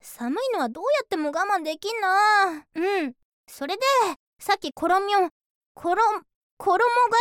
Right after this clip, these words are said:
えって言ったけど、体操服はパジャマ。それをパジャマにするのはいいことなのよ。ええ。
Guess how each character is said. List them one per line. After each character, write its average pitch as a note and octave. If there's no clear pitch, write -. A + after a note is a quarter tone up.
え -
っ -
て -
言 A4+
っ F#4+
た A4
け G4
ど、 D#4+
体 F4+
操 F#4+
服 -
は F#3+
パ -
ジ D5
ャ G4
マ。 -
そ -
れ C4+
を F4
パ B4
ジ C#5+
ャ -
マ F#4+
に F4+
す -
る F4
の D#4+
は C#4+
い D#4
い F4+
こ -
と C5+
な F#4+
の A#3+
よ。 -
え C#4
え。 -